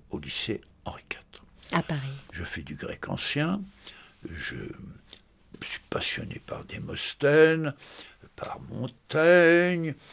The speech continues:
Speaker 1: par Montesquieu, lorsque est promulgué un arrêté du service travail obligatoire. C'est une des hontes de Vichy, euh, qui décide que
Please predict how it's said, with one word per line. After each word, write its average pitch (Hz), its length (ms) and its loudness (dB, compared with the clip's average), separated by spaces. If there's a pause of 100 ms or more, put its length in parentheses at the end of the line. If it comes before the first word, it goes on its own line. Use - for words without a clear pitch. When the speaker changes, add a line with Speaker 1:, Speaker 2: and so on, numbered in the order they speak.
(360)
Speaker 1:
par - 180 -16 (100)
Montesquieu, 175 960 2 (640)
lorsque 143 400 4 (460)
est 117 80 0
promulgué 107 840 2 (520)
un 78 440 -8
arrêté 110 720 -2 (520)
du 92 260 -10
service 156 640 -4
travail - 480 -8 (160)
obligatoire. - 340 -12 (1300)
C'est - 300 -8
une 80 160 -10
des 71 160 -8
hontes 82 320 -6
de - 140 -14
Vichy, 208 480 0 (720)
euh, 110 180 -4
qui 175 200 -6
décide 151 680 0 (220)
que 87 260 -8